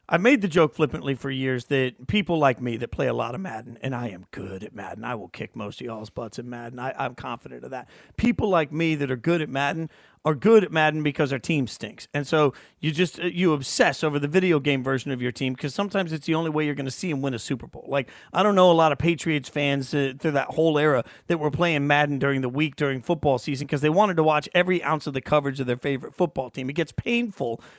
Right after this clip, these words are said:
to watch it when your team's not good, right? So there's this moment of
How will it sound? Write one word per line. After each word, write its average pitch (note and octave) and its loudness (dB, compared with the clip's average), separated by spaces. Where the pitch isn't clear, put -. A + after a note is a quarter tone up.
to E3+ 0
watch D3+ 4
it D3 -6
when D3+ 0
your C3+ -4
team's C#3 -2
not B2+ 0
good, C#3 2
right? C#3 0
So E3 4
there's F3+ 4
this F#3+ -2
moment G#3+ 6
of D3+ 4